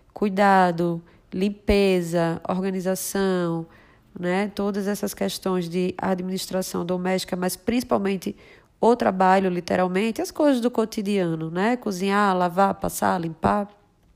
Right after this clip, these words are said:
e por aí vai, elas terão menos tempo pra se dedicar ao trabalho. Não é incomum que elas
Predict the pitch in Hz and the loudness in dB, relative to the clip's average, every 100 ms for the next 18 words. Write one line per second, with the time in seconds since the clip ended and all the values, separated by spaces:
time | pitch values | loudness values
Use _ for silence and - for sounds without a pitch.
0 | _ _ _ _ 180 175 190 170 185 180 | _ _ _ _ -6 -4 -2 -2 0 2
1 | 180 240 - - - - - - _ - | 0 0 -8 -20 -20 -20 -20 -20 _ 2
2 | 196 208 247 247 262 226 220 220 220 233 | 6 6 4 2 2 4 2 0 -2 -4
3 | - 190 190 262 - 190 185 202 196 190 | -2 0 0 -4 -4 0 0 -2 -4 -4
4 | - 190 175 - 208 185 165 175 202 226 | -2 0 0 0 0 0 0 0 -2 0
5 | 202 190 180 180 208 208 - 202 185 175 | 0 2 2 0 -6 -6 -4 -2 -2 -4
6 | 185 226 - 202 180 180 180 | -6 -8 -6 -2 -2 -2 -4